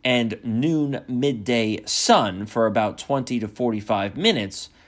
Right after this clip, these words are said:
to boost our immune systems. Facebook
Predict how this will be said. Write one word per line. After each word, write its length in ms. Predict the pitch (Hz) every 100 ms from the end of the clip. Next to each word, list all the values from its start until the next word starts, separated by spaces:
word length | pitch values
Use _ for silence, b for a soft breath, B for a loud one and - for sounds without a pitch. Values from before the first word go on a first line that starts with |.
| b b b
to 340 | - 139 123 113
boost 460 | 120 104 170 131 - -
our 240 | 120 120
immune 360 | 143 226 269 240
systems. 680 | - 98 - 73 - - _ _ _ _ _ _ _ _ _ _ _ b b b _
Facebook 760 | - - 226 214 - 127 110